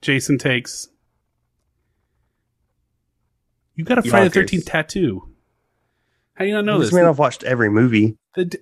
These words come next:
Speaker 1: <sighs> I'm so disappointed. Manhattan.
Speaker 2: Manhattan. I thought that was a part of Brooklyn.
Speaker 1: No, no, it's totally separate.
Speaker 2: Okay.
Speaker 1: So you got
Speaker 2: Uh,
Speaker 1: four. You got one more.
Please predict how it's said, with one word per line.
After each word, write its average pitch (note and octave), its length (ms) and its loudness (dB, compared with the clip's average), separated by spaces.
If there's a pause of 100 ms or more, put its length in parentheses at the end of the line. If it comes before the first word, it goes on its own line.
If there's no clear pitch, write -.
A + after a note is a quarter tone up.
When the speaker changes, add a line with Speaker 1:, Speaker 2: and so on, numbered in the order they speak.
Speaker 1:
<sighs> - 80 -16
I'm - 800 -16
so - 180 -14
disappointed. G#2 760 -12 (360)
Manhattan. A#2 520 -4 (480)
Speaker 2:
Manhattan. G#3+ 680 2
I F3+ 60 -2
thought B3+ 180 2
that G3 100 4
was G#3 100 2
a G3+ 60 2
part G#3 200 2
of F#3 100 -2
Brooklyn. D#3+ 560 0 (200)
Speaker 1:
No, A#2+ 320 -2 (120)
no, A#2 200 -4
it's - 180 -10
totally A#2 260 -2
separate. G2+ 400 -10 (520)
Speaker 2:
Okay. B2+ 680 2
Speaker 1:
So D3 80 2
you C#3 60 2
got C3+ 100 6
Speaker 2:
Uh, C3+ 180 6
Speaker 1:
four. A2+ 340 0
You A#2 140 -4
got A#2 60 -4
one B2 140 0
more. G#2+ 300 -4